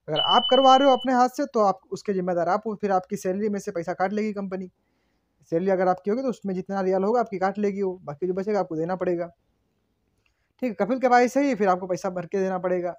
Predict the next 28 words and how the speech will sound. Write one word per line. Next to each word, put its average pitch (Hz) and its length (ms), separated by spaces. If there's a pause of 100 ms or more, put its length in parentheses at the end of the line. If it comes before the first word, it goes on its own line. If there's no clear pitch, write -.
(100)
दूसरे 165 220
पास 165 140
जाने 156 220
के 147 100
लिए। 139 140 (540)
तो 202 60
ये 240 80
होता 240 240
है। 277 180
आगे 208 180
बढ़ते 220 260
हैं, 254 60
आगे 233 140
स्टेप 220 200
में 214 100
बताते 185 260
हैं। - 160 (420)
ठीक 247 220
है, 120 100 (540)
और 196 140
अगला 226 220
लिखा 247 200
हुआ 262 120
है 262 60
देखिए, 254 200
"How 254 500 (140)
to 247 80
check 247 240